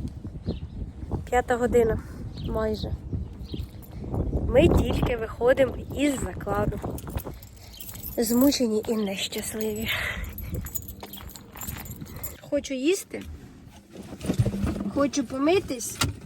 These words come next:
і нічого не робити. Замучились. Десять годин роботи.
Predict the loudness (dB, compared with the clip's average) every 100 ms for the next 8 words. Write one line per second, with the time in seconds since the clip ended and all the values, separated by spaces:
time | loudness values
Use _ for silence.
0 | -16 -18 -18 -20 -12 -12 -10 -14 -10 -8
1 | -8 -8 -12 -8 -8 -8 -16 -20 -20 -12
2 | -10 -10 -14 -16 -16 -12 -12 -12 -16 -18
3 | -20 -18 -20 -4 4 6 6 4 2 2
4 | 2 0 -2 -4 -4 -8 -8 -14 -16 _
5 | _ _ _ _ _ _ _ _ _ _
6 | _ _ _ _ _ _ _ _ _ -12
7 | -6 -2 0 0 -2 -6 -10 -10 -16 -20
8 | _ _ _ _ _ _ _ _ _ _
9 | _ -12 -6 -6 -4 -4 -4 -4 -6 -6
10 | -8 -8 -12